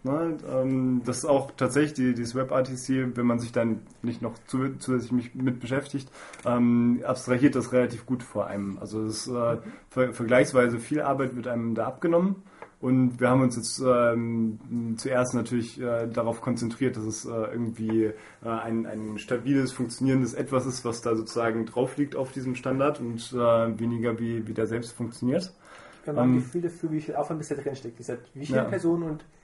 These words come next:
Speaker 2: wie lange du schon dran gedacht hast, endlich mal zu tun, bis es dann mal ausprogrammiert wurde?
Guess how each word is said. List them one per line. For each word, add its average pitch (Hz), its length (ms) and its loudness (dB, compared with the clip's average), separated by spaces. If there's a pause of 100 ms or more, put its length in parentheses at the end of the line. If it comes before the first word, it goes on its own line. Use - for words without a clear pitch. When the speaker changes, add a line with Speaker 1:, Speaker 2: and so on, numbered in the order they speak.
(120)
Speaker 2:
wie 151 80 0
lange 165 180 6
du 165 60 0
schon 165 140 -6
dran 151 240 0
gedacht 151 280 2
hast, 147 100 -8
endlich 147 220 -8
mal 190 120 -2
zu 143 100 -10
tun, 208 300 -8
bis 175 160 -6
es 151 100 -4
dann 147 180 6
mal 135 320 4 (480)
ausprogrammiert 123 600 -2
wurde? 120 220 -4